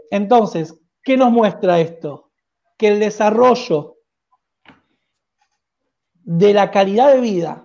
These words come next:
los índices de desarrollo humano, no necesariamente tienen su representación en la tecnología lingüística que una nación o, o que un país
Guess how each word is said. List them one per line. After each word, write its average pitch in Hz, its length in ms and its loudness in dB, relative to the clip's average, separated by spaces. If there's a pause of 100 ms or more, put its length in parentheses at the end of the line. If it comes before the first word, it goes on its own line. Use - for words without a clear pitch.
(160)
los 165 360 -12
índices 254 400 -8
de 165 140 -10
desarrollo 180 500 -8
humano, 180 640 -8 (340)
no 175 280 -4
necesariamente 214 840 -4
tienen 214 360 -4
su 190 180 -4
representación 175 1300 -4 (1120)
en 262 520 -2 (340)
la 165 240 -8
tecnología 165 520 -2
lingüística 226 800 -2
que 170 120 0
una 208 680 2
nación 202 680 0
o, 226 100 0
o 156 260 -4
que 160 120 -8
un 175 380 -6
país 175 560 -10